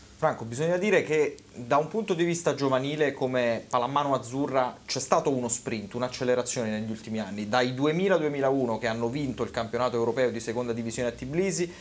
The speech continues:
quest'estate poi la generazione dopo si è piazzata dodicesima su sedici, però tra le sedici migliori d'Europa. Quest'estate ci saranno due nazionali ai campionati europei under diciotto e under venti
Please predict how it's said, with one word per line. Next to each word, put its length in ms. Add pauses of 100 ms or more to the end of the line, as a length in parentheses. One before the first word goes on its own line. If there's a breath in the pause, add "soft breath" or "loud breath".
(140 loud breath)
quest'estate 580
poi 180
la 120
generazione 520
dopo 440 (120)
si 280
è 80
piazzata 640
dodicesima 720
su 140
sedici, 440
però 180
tra 120
le 100
sedici 300
migliori 300
d'Europa. 340
Quest'estate 640
ci 100
saranno 420 (280 loud breath)
due 240
nazionali 560
ai 60
campionati 420
europei 340
under 240
diciotto 560
e 160
under 260
venti 480